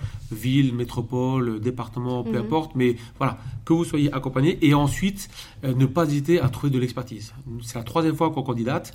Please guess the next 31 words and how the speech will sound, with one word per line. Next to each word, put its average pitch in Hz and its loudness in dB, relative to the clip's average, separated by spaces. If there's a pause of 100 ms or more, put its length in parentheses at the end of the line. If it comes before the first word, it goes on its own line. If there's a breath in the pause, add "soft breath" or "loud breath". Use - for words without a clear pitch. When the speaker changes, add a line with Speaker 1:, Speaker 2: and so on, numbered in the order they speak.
Speaker 2:
Oui. 220 -2
Speaker 1:
et - -8
cette 139 -4
fois-ci, 139 0
on 127 -4
n'a 113 -4
pas 120 -4
lésiné, 143 2
il 120 -2
nous 123 0
fallait 135 0
des 117 -2
experts, 143 -2
il 120 -2
nous 117 -2
fallait 127 0 (300 loud breath)
des, 117 2
des, 131 -2
des 131 -2
gens 156 2
qui 156 -4
nous 123 0
apportent 151 0
autre 151 0
chose 160 4
que - -4
la 123 0
connaissance 139 0
du 127 0
réseau 123 0
WorldSkills 175 -2